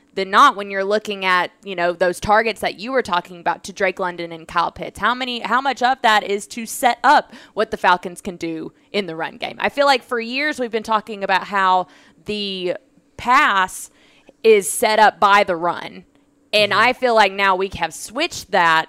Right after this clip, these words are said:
Speaker 1: in this year where it's like the pass has to set up the run, because right now the run is the one thing that is consistently successful for the Falcons this year.
Speaker 2: Yeah. And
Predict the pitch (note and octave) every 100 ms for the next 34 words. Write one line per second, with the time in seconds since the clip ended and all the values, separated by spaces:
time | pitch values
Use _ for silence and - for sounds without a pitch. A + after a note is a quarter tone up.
0 | _ G3 F#3 F3+ - A3+ D4 - - F#3
1 | E3+ E3+ E3+ F#3+ F3 F3 - G3 E3+ -
2 | - - - C4+ D4 A#3 G#3 G#3 - G3+
3 | F3+ - F#3+ E3+ F3 D3 - F#3+ G#3 F3
4 | A#3+ C#4 C4 G#3+ F#3 G3 G3 A#3+ C4 -
5 | G3 - - G3 F3 - F3 G#3 A3+ A#3+
6 | B3+ B3 G#3 F3 E3 - _ - F3+ E3+
7 | D#3 _ _ _ A#3 G3+ - - D4+ -
8 | B3 A#3 G#3 G3 - F#3 - E3+ D#3+ D3
9 | - E3 D3+ - E3+ - - - - _
10 | _ - C3 D3 G2+ _ E3 D#3 _ _
11 | _ _ _ D3 D3 D3 B2